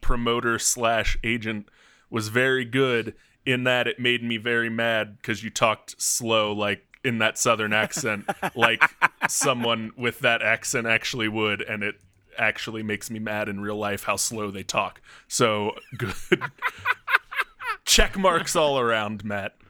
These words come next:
Speaker 2: Oh, thank you. Uh, this was great. Todd, I agree. We don't talk about Brutal Legend enough. Um, I kept, I, okay, we were all on the same listicles today,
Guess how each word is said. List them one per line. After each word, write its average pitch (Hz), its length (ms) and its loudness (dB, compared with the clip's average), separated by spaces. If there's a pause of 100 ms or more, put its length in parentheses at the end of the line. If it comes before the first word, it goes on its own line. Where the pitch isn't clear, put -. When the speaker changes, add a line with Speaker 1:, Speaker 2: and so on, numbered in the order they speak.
(720)
Speaker 2:
Oh, 127 460 2 (200)
thank 110 400 0
you. 90 340 -8 (120)
Uh, 131 240 4
this 170 240 0
was 190 180 0
great. 156 440 2
Todd, 151 420 2
I 147 140 4
agree. 143 600 -2
We 131 220 -2
don't 135 320 0
talk 131 280 0
about 131 320 0
Brutal 123 320 0
Legend 123 540 0
enough. 107 680 -2 (440)
Um, 110 420 2 (100)
I 123 240 2
kept, 143 500 0 (280)
I, 175 240 2 (140)
okay, 113 420 -2 (220)
we 233 120 0
were 170 200 4
all 131 180 2
on 127 160 0
the 120 60 -4
same 120 380 0
listicles 120 640 -4
today, 104 420 -2